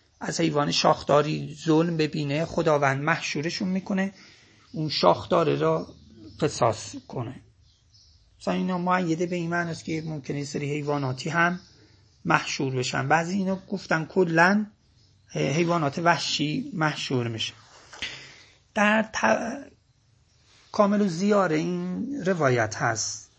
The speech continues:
اینم با دقت گوش کنیم، این چی میگه این روایت.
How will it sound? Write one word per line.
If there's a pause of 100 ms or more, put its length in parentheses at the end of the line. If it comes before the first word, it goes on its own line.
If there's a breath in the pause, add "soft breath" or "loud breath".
(960)
اینم
با
دقت
گوش
کنیم،
این
چی
میگه
این
روایت.